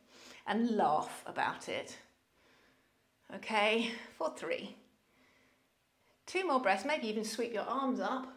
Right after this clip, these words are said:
And then bring your hands down. Probably no elegant way out of this. Slide the left leg back. Come back to all fours. Let's roll our mats back.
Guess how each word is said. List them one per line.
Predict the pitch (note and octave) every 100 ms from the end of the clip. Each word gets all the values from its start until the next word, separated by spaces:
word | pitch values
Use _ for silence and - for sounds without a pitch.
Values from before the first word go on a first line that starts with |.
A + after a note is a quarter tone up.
| - _ _ _ _ _ _ _ _ _ _ _ _ _ _ -
And | A#3+ A3 F#3
then | F3+ -
bring | A#3 C4+
your | C4
hands | B3+ A#3 A3+
down. | A3+ A3 - - -
Probably | - C4+ C4 A3
no | A3 G3+
elegant | F#3+ E3+ F3 E3+
way | F#3 F3+
out | F#3 F#3
of | F#3
this. | F#3+ F#3 - - - - -
Slide | - - - C#4 C#4+ C#4+ C#4 B3+ G#3 G3 F#3 - - -
the | -
left | F3+ - -
leg | F#3+ E3 -
back. | G3+ G3+ G3+ - - - - - - - - - _ - - - -
Come | - C#4 C#4+ C4+
back | A#3 -
to | -
all | C#3+ D#3+
fours. | - G#3+ F#3 F#3+ - - - - - -
Let's | F3 D#3
roll | - A#3 A#3+ C#4 D4 C#4
our | B3 G3
mats | F#3 - -
back. | - - -